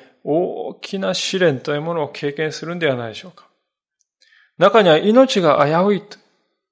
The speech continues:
そんな経験をですね、することさえもあるかもしれませんが、私はそれは私に目を向けなさいと神様がその人に促しておられる時なんだと思っています。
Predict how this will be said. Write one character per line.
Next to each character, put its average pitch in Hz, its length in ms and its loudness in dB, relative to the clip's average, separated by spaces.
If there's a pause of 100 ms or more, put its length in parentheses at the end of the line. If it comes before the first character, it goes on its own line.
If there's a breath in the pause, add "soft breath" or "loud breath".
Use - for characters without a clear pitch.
そ - 220 -6
ん 156 60 -6
な 151 100 0
経 151 200 -4
験 143 180 -2
を 139 40 0
で 135 100 -4
す 139 100 -10
ね、 135 80 -6
す 131 120 -10
る 139 80 -4
こ 143 120 -4
と 139 80 -6
さ 262 200 2
え 269 60 6
も 151 140 2
あ 143 60 4
る 139 80 0
か 131 100 -4
も 113 80 -8
し - 80 -10
れ 165 60 -6
ま 151 120 -10
せ 143 140 -8
ん 120 80 -10
が、 131 200 0 (440 loud breath)
私 131 400 -12
は 135 240 -4 (320 soft breath)
そ - 240 -16
れ 127 80 -8
は 147 260 -8 (580)
私 139 480 -10
に 165 420 -12
目 139 140 -2
を 127 80 -4
向 117 120 -10
け - 120 -12
な 147 140 -10
さ 185 220 -10
い 190 60 -12 (840)
と 190 160 -10
神 170 260 -6
様 120 300 -8
が 180 280 -6 (300 loud breath)
そ - 180 -6
の 139 60 0
人 135 240 -8
に 123 240 -6
促 143 320 -4
し - 120 -12
て - 120 -12
お 147 140 -6
ら 151 100 -4
れ 185 140 -6
る 185 100 -6
時 175 240 -14
な 147 140 -8
ん 135 80 -12
だ 123 100 -16
と - 120 -20 (540)
思 113 200 -10
っ 104 40 -16
て - 180 -20
い 160 40 -14
ま 156 140 -18
す。 - 240 -20